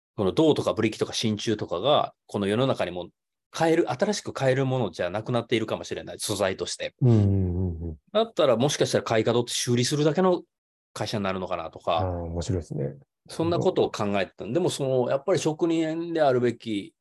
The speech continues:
Speaker 1: ある姿って何かやっぱりこう、クリエーションしてものを作るっていうことって職人の差がだと思っていてて、やっぱりそういうことしたいなと思った時に、その世の中に出されたもの、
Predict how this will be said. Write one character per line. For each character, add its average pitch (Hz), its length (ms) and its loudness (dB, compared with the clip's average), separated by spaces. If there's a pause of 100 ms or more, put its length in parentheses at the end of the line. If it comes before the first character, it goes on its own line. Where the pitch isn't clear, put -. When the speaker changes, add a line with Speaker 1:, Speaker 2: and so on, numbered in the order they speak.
(140)
Speaker 1:
あ 110 180 -2
る 110 320 0
姿 117 360 0
っ - 60 -6
て 95 80 -8
何 127 220 0
か - 80 2
や 120 60 4
っ - 60 -6
ぱ 110 100 2
り 98 60 0
こ 92 320 -6
う、 - 20 -20 (180)
ク - 120 -8
リ 123 100 4
エ 127 40 6
ー 113 40 4
シ 110 100 -6
ョ 98 40 -4
ン 90 40 -8
し - 60 -12
て 95 80 -10
も 110 140 -2
の 120 120 2
を 92 80 -4
作 - 220 -6
る - 80 0
っ - 40 0
て 123 200 -8
い 101 60 2
う 92 40 -2
こ - 120 -6
と - 120 -8
っ - 100 -20
て 117 100 -8
職 113 260 -6
人 101 220 -2
の 147 260 2 (260)
差 - 180 0
が 95 100 2
だ 85 100 2
と 92 100 -8
思 85 140 -10
っ - 40 -14
て - 140 -6
い 82 80 -4
て 90 120 -4
て、 98 100 0
や 104 100 4
っ - 20 -16
ぱ 127 100 -2
り - 40 -4
そ 139 60 2
う 120 40 4
い - 20 -2
う - 20 -2
こ 117 60 -4
と 101 80 -4
し - 80 -6
た 104 120 2
い 90 40 -2
な 87 120 0
と 95 100 -12
思 87 80 -6
っ - 20 -10
た 101 100 -8
時 - 220 -6
に、 165 340 2 (640)
そ - 140 -4
の 107 100 4
世 113 160 4
の 226 80 4
中 233 240 2
に 90 260 -2 (1300)
出 123 120 2
さ 170 140 2
れ 135 100 6
た 95 100 2
も 87 140 -4
の、 92 140 -12